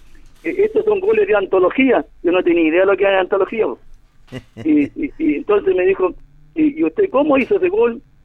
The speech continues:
Speaker 1: Le dije, "Mire, yo lo hice sin ángulo, pero yo le tiré nomás", le dije yo, "y, y entró para adentro, parece que el viento se lo llevó". Y él me dijo, eh, eh,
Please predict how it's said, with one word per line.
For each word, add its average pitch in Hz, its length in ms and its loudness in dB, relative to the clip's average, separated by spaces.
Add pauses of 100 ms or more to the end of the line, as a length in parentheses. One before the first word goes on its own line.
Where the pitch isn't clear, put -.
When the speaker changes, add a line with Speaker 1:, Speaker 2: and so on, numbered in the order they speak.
(100)
Speaker 1:
Le 349 80 -4
dije, 196 160 -2
"Mire, 196 280 0
yo 208 540 2 (280)
lo 175 100 0
hice 196 200 0
sin 185 180 -2
ángulo, 240 440 0 (400)
pero 175 160 -2
yo 196 140 2
le 202 120 0
tiré 196 260 2
nomás", 233 280 0
le 214 80 -6
dije 202 140 -8
yo, 214 160 -4
"y, 202 400 -10
y 175 60 -8
entró 196 200 -4
para 226 120 2
adentro, 277 200 -2
parece 196 260 0
que 185 80 0
el 170 60 -2
viento 240 260 -2
se - 80 -8
lo 247 80 -2
llevó". 240 340 -8 (500)
Y 180 100 -2
él 185 80 0
me 190 80 2
dijo, 196 280 0 (120)
eh, 135 140 -10 (120)
eh, 151 100 -4